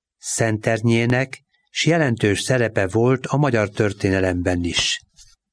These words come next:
Irénről sem tudunk sokat, csak azt, hogy családos ember létére püspök volt. Ebben akkor nem volt semmi rendkívüli, az első három században nős férfiakat is pappá szenteltek.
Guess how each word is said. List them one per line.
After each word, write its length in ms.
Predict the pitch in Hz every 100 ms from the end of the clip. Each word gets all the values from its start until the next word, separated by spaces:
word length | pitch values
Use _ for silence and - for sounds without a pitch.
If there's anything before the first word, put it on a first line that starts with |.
| _ _
Irénről 600 | 156 160 131 120 113 110
sem 300 | 107 - 107
tudunk 380 | 104 120 101 95
sokat, 540 | - 117 123 123 123 -
csak 240 | - 104
azt, 360 | 120 127 - - - -
hogy 180 | - 123
családos 560 | 123 165 135 113 107 -
ember 440 | - 117 107 98
létére 580 | 98 117 123 127 123 123
püspök 520 | 120 120 - 104 -
volt. 420 | 98 87 80 - - _
Ebben 460 | - 131 123 135 135
akkor 380 | 139 127 143 135
nem 200 | 143 107
volt 220 | 101 98
semmi 360 | - 117 95 92
rendkívüli, 840 | 113 117 - 113 110 110 107 107 _ - - - -
az 160 | 98 127
első 400 | 117 127 - 139
három 380 | 135 139 131
században 880 | 123 - 127 120 120 113 117 113 107 - - _
nős 440 | - 104 123 131 -
férfiakat 720 | - 113 110 - 117 113 113
is 160 | 113 -
pappá 440 | 135 123 - 95
szenteltek. 840 | 90 98 90 95 87 - 85 -